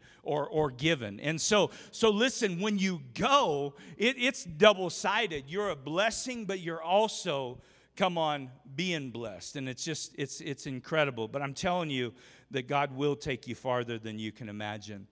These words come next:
So listen, on Thursday, I'm kinda getting my thoughts and everything together for, for this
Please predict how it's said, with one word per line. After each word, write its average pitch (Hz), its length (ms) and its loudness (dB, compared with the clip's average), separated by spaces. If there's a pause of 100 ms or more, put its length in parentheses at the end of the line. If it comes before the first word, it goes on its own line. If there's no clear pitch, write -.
(760)
So 196 160 0
listen, 185 380 2
on 151 160 2
Thursday, 175 600 2
I'm 151 120 0
kinda 160 300 -6
getting 147 240 -8
my 139 100 -6
thoughts 147 480 2
and 139 80 -2
everything 127 400 -2
together 131 480 2
for, 120 440 -4
for 139 220 -4
this 123 320 -8